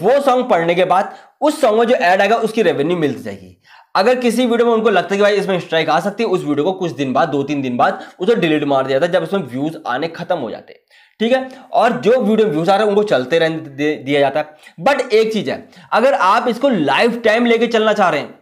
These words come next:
तो आप गलत सोच रहे हैं मेरे भाई, कोई फायदा नहीं हुआ होगा, क्योंकि कभी ना कभी आपके चैनल को टर्मिनेट कर दिया जाएगा या AdSense को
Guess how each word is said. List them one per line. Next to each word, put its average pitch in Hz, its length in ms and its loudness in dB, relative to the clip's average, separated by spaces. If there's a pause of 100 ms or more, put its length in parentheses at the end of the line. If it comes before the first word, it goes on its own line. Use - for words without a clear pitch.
तो 220 60 4
आप 190 160 0
गलत 151 200 0
सोच 185 200 -8
रहे 202 40 -8
हैं 202 80 -4
मेरे 185 100 -4
भाई, 190 100 0
कोई 226 240 0
फायदा 143 260 -2
नहीं 139 120 -4
हुआ 143 160 -4
होगा, 139 280 -2 (240)
क्योंकि 214 260 -6
कभी 233 240 2
ना 254 60 4
कभी 233 180 0
आपके 202 220 0
चैनल 196 140 0
को 208 80 2
टर्मिनेट 180 540 -2
कर 156 180 -2
दिया 185 120 2
जाएगा 190 360 0 (220)
या 196 140 2 (140)
AdSense 220 480 0
को 233 100 4